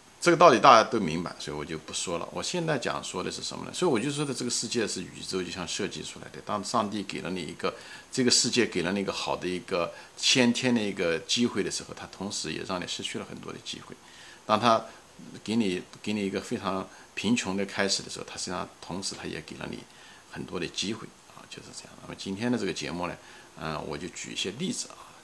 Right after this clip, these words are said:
就是就具-，不是讲例子吧，就具体的一些方面嘛，比方先天优势。那么男人、女人，对吧？无非就是女人漂亮，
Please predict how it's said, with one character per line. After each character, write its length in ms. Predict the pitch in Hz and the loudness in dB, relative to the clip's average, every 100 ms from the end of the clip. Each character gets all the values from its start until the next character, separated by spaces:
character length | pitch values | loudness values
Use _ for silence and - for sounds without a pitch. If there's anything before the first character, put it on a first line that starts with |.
| - | -18
就 60 | |
是 260 | 95 85 82 | -16 -14 -14
就 100 | 85 - | -16 -12
具-， 220 | - - - | -10 -10 -10
不 80 | 120 | -6
是 60 | 123 | -4
讲 140 | 117 | -2
例 140 | 143 | -2
子 60 | 90 | -4
吧， 100 | - | -6
就 80 | - | -10
具 200 | 87 143 | -10 -8
体 140 | 120 - | -8 -8
的 80 | |
一 20 | - | -8
些 80 | |
方 240 | 92 110 113 | -2 0 2
面 160 | 120 | 0
嘛， 80 | - | -4
比 80 | - | -6
方 120 | 85 | -4
先 180 | 85 120 | 0 2
天 100 | 127 | 4
优 100 | 123 | 4
势。 200 | 120 - - - - - - - | 4 2 0 -6 -18 -18 -20 -4
那 100 | - | 6
么 260 | 127 127 104 - - - - | 10 10 10 0 -18 -6 6
男 160 | 107 | 8
人、 140 | 110 95 | 8 2
女 60 | - | -2
人， 140 | - - | -10 -10
对 60 | |
吧？ 120 | 85 85 | -4 -4
无 80 | 85 | 4
非 120 | 117 | 4
就 80 | 107 | 4
是 80 | 95 | 2
女 160 | 78 | -2
人 120 | 71 87 | -2 0
漂 160 | - | 4
亮， 120 | 117 | 4